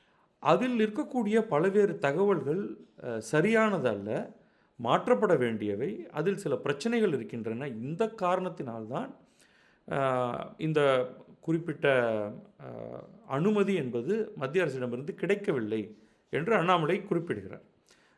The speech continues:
அ, கவனிக்க வேண்டியது அண்ணாமலை, அ, பாரதிய ஜனதா சார்பில், அ, கோயம்புத்தூருக்கான நாடாளுமன்ற தேர்தலில் நின்று தோல்வி அடைந்தவர். அ, அதை, அ, so அது அவருடைய கான்ஸ்டிட்யூயன்சியாகவும் ஆகுது.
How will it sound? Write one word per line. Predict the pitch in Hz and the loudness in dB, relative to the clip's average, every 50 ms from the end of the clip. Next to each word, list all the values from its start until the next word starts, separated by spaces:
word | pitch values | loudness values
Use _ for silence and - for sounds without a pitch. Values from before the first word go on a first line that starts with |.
| _ - | _ -2
அ, | 160 151 147 - - - - - - 139 | -2 -2 -2 -4 -10 -10 -8 -8 -6 -2
கவனிக்க | 139 151 170 180 185 175 180 | 2 2 2 2 2 0 0
வேண்டியது | 160 151 147 143 160 165 214 | 0 0 0 0 0 2 2
அண்ணாமலை, | 208 165 151 160 160 160 156 151 160 190 214 208 190 160 151 139 | 2 2 0 0 0 0 0 0 0 -2 -2 -2 -4 -4 -4 -4
அ, | 135 127 123 120 117 117 113 117 117 - _ _ _ _ _ - 123 | -4 -4 -4 -6 -6 -8 -10 -12 -16 -20 _ _ _ _ _ -4 0
பாரதிய | 127 139 151 147 170 | 2 2 2 2 0
ஜனதா | 156 143 139 135 131 131 | -2 -2 -2 -2 0 -2
சார்பில், | 123 - - 127 120 117 127 151 185 196 170 139 120 | -2 -2 -2 -4 -4 -2 -4 -4 -4 -4 -6 -6 -6
அ, | 117 117 117 113 113 113 110 - - - | -6 -6 -6 -6 -8 -8 -10 -8 -4 -2
கோயம்புத்தூருக்கான | 143 151 160 160 147 156 - 143 131 127 - 120 117 117 143 170 185 | 0 0 0 0 -2 -2 -2 -2 -2 -2 -2 -4 -4 -4 -4 -6 -6
நாடாளுமன்ற | 165 123 123 131 147 151 147 147 139 127 127 | -4 -2 0 2 4 4 2 2 -2 -2 -4
தேர்தலில் | 117 123 123 113 110 113 110 110 107 107 107 | -4 -4 -4 -6 -4 -4 -4 -4 -6 -6 -6
நின்று | 113 123 131 139 143 151 196 254 - - - - _ _ _ _ _ _ _ _ _ - | -6 -6 -6 -6 -4 -4 -4 -4 -4 -8 -14 -20 _ _ _ _ _ _ _ _ _ 2
தோல்வி | 226 208 202 208 190 160 | 4 4 6 6 6 6
அடைந்தவர். | 123 113 107 101 98 98 110 - - _ _ _ _ _ _ _ _ _ _ _ _ _ - | 6 4 2 0 -4 -10 -12 -14 -18 _ _ _ _ _ _ _ _ _ _ _ _ _ -12
அ, | - - - | -10 -10 -6
அதை, | - - 151 156 156 147 127 120 117 123 113 117 | -4 0 2 4 4 4 2 0 -2 -4 -6 -4
அ, | 110 110 107 107 113 - - - - - - - - | -4 -4 -4 -4 -6 -8 -8 -10 -10 -10 -10 -12 -8
so | 160 - 196 | -4 -2 -2
அது | - 156 160 170 | 0 2 4 4
அவருடைய | 147 147 180 190 185 180 165 151 - | 4 4 4 2 2 2 0 0 2
கான்ஸ்டிட்யூயன்சியாகவும் | - 185 202 196 202 196 - 214 196 175 - - 143 135 143 147 | 0 0 0 0 -4 -6 -4 -4 -4 -2 -2 0 0 0 0 0
ஆகுது. | 127 110 113 113 113 101 107 - 247 - - - | -2 -2 -2 -2 -2 -4 -4 -4 -6 -8 -12 -20